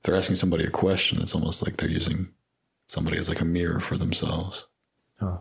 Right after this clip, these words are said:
Speaker 2: what will they say? What will I think about that? This kind of thing.
Speaker 1: Or, or not, not like, you ask somebody a question because you wanna know it, you know?
Speaker 2: Mm-hmm.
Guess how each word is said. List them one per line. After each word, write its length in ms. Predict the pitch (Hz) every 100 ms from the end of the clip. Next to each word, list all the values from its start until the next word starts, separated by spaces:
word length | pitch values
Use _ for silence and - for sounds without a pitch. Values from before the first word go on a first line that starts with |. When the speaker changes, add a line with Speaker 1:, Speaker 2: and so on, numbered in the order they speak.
| -
Speaker 2:
what 140 | 92
will 80 | 87
they 140 | 92
say? 220 | 87 - 92
What 160 | -
will 80 | 95
I 100 | 92
think 200 | 104 101
about 240 | 95 95
that? 180 | - 101 - _ -
This 120 | - -
kind 140 | 95
of 80 | 95
thing. 180 | 120 110 - _ _ -
Speaker 1:
Or, 240 | 220 -
or 140 | 160
not, 380 | 151 156 143 -
not 480 | - 101 156 135 -
like, 160 | 107 82 - _ _ _ _ _ - - - - _ _ _ _ _ _ _ _ _ _ _ - - _ _ _ _ _ _ _ _ _ _ _ _ _ _ - _ _ _ -
you 80 | 208
ask 160 | 180 -
somebody 240 | 156 131
a 40 |
question 400 | - 143 - 123
because 240 | 110 110 110
you 60 | 170
wanna 160 | 101
know 260 | 82 80 78
it, 100 | -
you 40 | 90
know? 200 | 101 92 - - _ -
Speaker 2:
Mm-hmm. 260 | 110 107